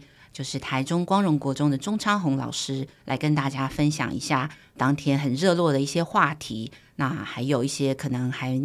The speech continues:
来不及分享的一些话题，就是到底国中小的老师跟家长，我们这些大人要怎么样陪伴孩子学习这个有A I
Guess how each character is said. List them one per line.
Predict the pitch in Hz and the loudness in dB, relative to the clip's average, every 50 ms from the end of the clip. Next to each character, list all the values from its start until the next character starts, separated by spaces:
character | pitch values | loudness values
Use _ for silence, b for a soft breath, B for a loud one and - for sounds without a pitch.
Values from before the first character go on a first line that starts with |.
| 151 | -2
来 | - 139 135 | -2 -4 -4
不 | - 196 | -4 -6
及 | 185 - 156 135 131 | -6 -2 -2 -2 -2
分 | - 202 220 226 | 0 0 0 0
享 | - 147 113 - | 0 -2 -4 -4
的 | 110 110 | -4 -4
一 | 131 135 | -4 -4
些 | - - 147 135 139 135 139 B B B B | -2 0 2 2 2 2 0 B B B B
话 | - - 175 139 131 | 4 4 4 4 4
题， | - - - 117 113 | -2 -6 -6 -6 -6
就 | 151 165 175 | -4 -4 -4
是 | 180 202 208 | -2 -2 0
到 | 208 269 247 | 0 0 0
底 | 196 - - | 0 -2 -4
国 | - - 151 147 147 | -4 -2 -2 -2 -2
中 | 180 214 240 | 0 -2 -2
小 | - 160 - - | -2 -2 -4 -4
的 | - - | -6 -6
老 | - 113 - | -6 -6 -6
师 | - - - - 196 202 208 208 B B B B B | -6 -6 -4 -2 0 -2 -2 -4 B B B B B
跟 | - 180 185 | 0 0 2
家 | 185 196 170 170 180 | 4 4 4 4 4
长， | 170 - - - - | 2 0 -4 -6 -2
我 | - 139 | -2 0
们 | 131 131 135 | 0 2 0
这 | 156 190 | -2 -2
些 | 196 208 202 | -2 -2 -2
大 | 196 214 233 196 156 135 | 0 2 4 4 4 4
人 | 123 95 - - - b b b b b b | 2 0 -4 -4 -8 b b b b b b
要 | - 170 147 143 | 2 2 2 2
怎 | 143 - 120 | 2 -2 -2
么 | 123 131 | -2 -2
样 | 135 135 160 170 160 151 151 151 - - | -2 0 2 4 4 4 4 0 -2 -6
陪 | 143 139 131 139 | -4 -4 -4 0
伴 | - 202 196 165 | 2 2 2 2
孩 | 147 139 123 123 113 | 0 -2 -4 -6 -6
子 | - - 127 117 - - B B B B B B | -6 -6 -6 -6 -6 -6 B B B B B B
学 | B - - 131 127 139 175 | B -8 -4 -2 0 0 2
习 | 180 - - - 120 120 117 | 2 2 0 0 -2 -4 -4
这 | - - - | -4 -4 -2
个 | 143 131 | 0 0
有 | 127 131 123 120 - - | 0 0 -2 -2 -4 -2
A | - 151 151 | 0 2 2
I | 143 - - 147 143 143 143 143 147 | 2 2 4 4 4 4 2 0 -2